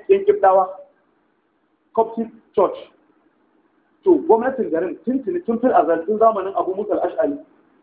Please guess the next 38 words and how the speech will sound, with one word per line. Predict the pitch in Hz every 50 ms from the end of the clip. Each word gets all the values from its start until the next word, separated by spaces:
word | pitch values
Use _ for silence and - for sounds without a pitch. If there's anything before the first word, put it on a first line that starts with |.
| _ _ _ _ _ _ _ _
lokacin | 185 196 196 196 190 190
yana | 190 175 156
gwamna, | 147 175 180 175 165 139 - -
an | 180 185 190
ba | 190 196 196
su | - 147
amana, | 151 147 165 170 165 151 127 - _ _ _ _ -
kafiran | 160 160 - 165 190 160
amana | 175 160 165 170 160 143
ne. | 127 123 117 - _ _ _ _ _ _ _ _ _ _ _ _ _ _ _ _ _ _ _ _ _ _
Kuma | - 185 190
har | 180 220 226
yanzu | 220 185 170 -
kafiran | 165 165 151 151 170 170
amana | 165 147 165 170 160 151
ne, | 139 156 160 160 - 151
Larabawa | 175 185 196 202 202 196 196 196 202 214 214
ne, | 202 202 208 - _ _ _ -
kiristoci | 202 202 208 - - 202 196 208 208
suna | 202 220 185 165
zaune | - 147 160 180
a | 165 156
Misra. | 147 151 - 156 135 - - - - - _ _ _ _ _ _ _ _ _ _ _ _ _ _ _ _ _ _ _ _ -
Wanda | 151 156 156 -
ita | 190 - 208 220
hukuma | 196 175 - 202 196 180 156
ta | 165 165
ba | 165 180
su | 175 160
amana. | 139 139 147 156 156 135 120 - _ _ _ _ _ _ _ _ -
Amma | 160 175 190 190
za | 214 226
ka | 208 - 180
ga |
kuma | 175 180 175 185 185
duk | 202 175
da | 175 151
haka, | 170 170 170 139 -